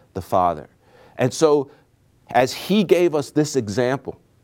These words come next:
this is what he embodies, a servant's heart, a willingness to put himself aside and, and, and,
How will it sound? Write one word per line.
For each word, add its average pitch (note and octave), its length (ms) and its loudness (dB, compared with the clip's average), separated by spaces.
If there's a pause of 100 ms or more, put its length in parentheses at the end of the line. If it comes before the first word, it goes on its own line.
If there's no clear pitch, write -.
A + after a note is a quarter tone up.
(180)
this G#2+ 400 0
is D#3 240 -4
what C#3 160 2
he D3+ 260 0
embodies, A#2 720 0 (240)
a G#2 80 -2
servant's C#3 720 -2
heart, - 640 -6 (540)
a A2+ 80 2
willingness D3+ 720 2
to - 120 -4
put D3 300 0
himself B2+ 560 2
aside G#2+ 680 0 (360)
and, A2 240 -2 (140)
and, G#2+ 260 -4
and, G#2+ 220 -4